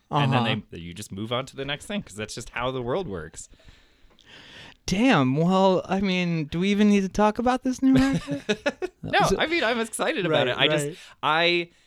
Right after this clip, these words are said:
Speaker 1: can't ever believe personally that, like, uh, I did an interview with the Chicago Tribune, like, a week ago, and they're like, "You're on the cusp." It's like, "The cusp of what?"
Speaker 2: Right.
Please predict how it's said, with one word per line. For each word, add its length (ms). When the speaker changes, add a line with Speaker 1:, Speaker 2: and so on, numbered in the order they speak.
Speaker 1:
can't 380
ever 260
believe 500
personally 680
that, 380
like, 420
uh, 460
I 60
did 160
an 100
interview 640
with 100
the 80
Chicago 360
Tribune, 380
like, 140
a 60
week 220
ago, 160
and 80
they're 80
like, 220
"You're 100
on 100
the 60
cusp." 460
It's 100
like, 100
"The 80
cusp 300
of 140
what?" 420
Speaker 2:
Right. 280